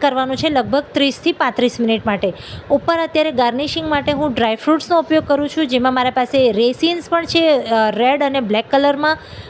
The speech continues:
અને ઘણા બધા ટાઈપના, અ, બીજ છે, અ, જે સીડ્સ આપણે કહેવાતા હોય છે, એ છે, કાજુ છે, પિસ્તા છે, બદામ છે,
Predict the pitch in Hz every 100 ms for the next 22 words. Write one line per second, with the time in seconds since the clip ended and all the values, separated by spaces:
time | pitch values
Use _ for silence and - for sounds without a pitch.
0 | - 247 269 262 233 262 277 285 294 277
1 | 277 277 285 262 - 226 214 214 - -
2 | - - 220 294 349 302 - 320 339 339
3 | 233 226 214 262 302 311 254 285 277 285
4 | 262 262 269 269 269 269 311 339 311 294
5 | - 214 220 311 330 320 302 262 - 320
6 | 330 330 247 233 269 339 - 320